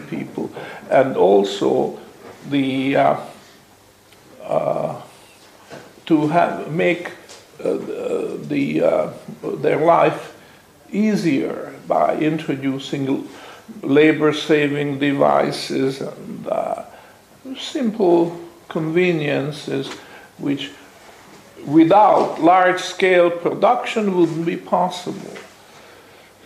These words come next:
So this is, uh, what happened, but the delay, of course, was, uh, unfortunate, but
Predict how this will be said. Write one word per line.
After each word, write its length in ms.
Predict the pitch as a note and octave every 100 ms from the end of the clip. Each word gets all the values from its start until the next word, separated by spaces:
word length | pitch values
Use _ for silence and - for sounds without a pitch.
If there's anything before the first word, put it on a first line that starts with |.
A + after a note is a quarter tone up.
| - _ _ - -
So 280 | - - G#3
this 320 | G3 C4 -
is, 600 | G3+ G3 G3+ - - - - - - - - -
uh, 580 | D3 C#3+ - - - -
what 260 | E3 -
happened, 1040 | - G3 G#3 - A3 A3 G#3+ G#3 - - E3
but 320 | - - - - - _ _ _ - - _ _ _ _ _ _ _ _ _ - _ B2 - _ _ _ _ D#3+
the 840 | G#3+ - - - A3+ C3 C#3 C#3+
delay, 680 | C#3+ D#3 F3 G#3+ G3+ F#3 F3+
of 220 | D3+ D3+
course, 500 | - D3 C#3+ - -
was, 600 | - C2+ - - - -
uh, 400 | - - - - - - - _ _ _ - C#3+
unfortunate, 1040 | C#3 D3+ A3+ B3 B3 - G#3 G#3 G#3+ F#3+
but 260 | F3+ -